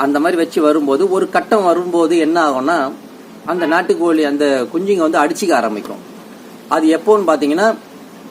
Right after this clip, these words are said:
ஒரு செட்ல பத்து குஞ்சு இறங்குது அப்படின்னும் போது அந்த பத்துல வந்து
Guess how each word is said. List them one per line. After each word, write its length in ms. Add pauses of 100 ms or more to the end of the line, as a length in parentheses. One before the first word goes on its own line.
(420)
ஒரு 240
செட்ல 320
பத்து 240
குஞ்சு 300
இறங்குது 380
அப்படின்னும் 340
போது 120
அந்த 280
பத்துல 440
வந்து 140